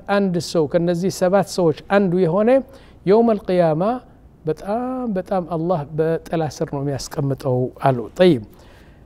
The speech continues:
አ፣ ፊል ሐዲስ በያን ፈድል ሃኡላኢ ሰብዓ የውመል ቂያማ። እነዚህ ሰባት ብልጥ የሆኑ፣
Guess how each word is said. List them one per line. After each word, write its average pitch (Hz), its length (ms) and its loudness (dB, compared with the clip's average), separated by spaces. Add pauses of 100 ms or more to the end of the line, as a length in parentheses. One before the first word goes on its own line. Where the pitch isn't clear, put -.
(500)
አ፣ 160 120 4 (1400)
ፊል 226 200 6
ሐዲስ 254 460 6
በያን 220 460 8 (180)
ፈድል 202 420 4 (600)
ሃኡላኢ 190 480 4 (100)
ሰብዓ 170 360 0 (160)
የውመል 156 360 0
ቂያማ። 135 340 0 (520)
እነዚህ 175 320 2
ሰባት 190 340 2 (140)
ብልጥ 214 360 2
የሆኑ፣ 170 340 2